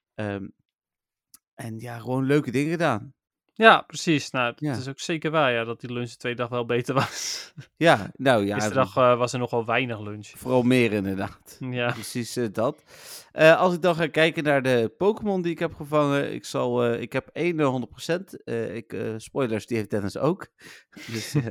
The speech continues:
Speaker 1: misschien heeft Dennis buiten GoFest om nog honderd procentjes, dat weet ik eigenlijk niet.
Speaker 2: Nee,
Speaker 1: Dat was een, <laughs> dat was een
Speaker 2: twee honderd procentjes tijdens GoFest.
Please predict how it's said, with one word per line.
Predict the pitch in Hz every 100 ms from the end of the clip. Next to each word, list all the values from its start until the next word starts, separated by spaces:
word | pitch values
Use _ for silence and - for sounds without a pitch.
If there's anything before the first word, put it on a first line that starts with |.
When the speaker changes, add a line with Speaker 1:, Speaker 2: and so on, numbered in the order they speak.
| -
Speaker 1:
misschien | 117 -
heeft | 147 120
Dennis | 135 127
buiten | - 127 147 143 127 120
GoFest | 123 120 117
om | 127 120
nog | 107
honderd | 95 98 92
procentjes, | - 95 95 95
dat | 107
weet | 98
ik | 92
eigenlijk | 92 95 123
niet. | - _ - -
Speaker 2:
Nee, | 170 220
Speaker 1:
Dat | 233 233
was | 247
een, | 240 240
<laughs> | -
dat | 120
was |
een |
Speaker 2:
twee | 113 226 233
honderd | 214 202
procentjes | - 180 156 135 -
tijdens | - 127 120
GoFest. | 120 117 113 117 113 - -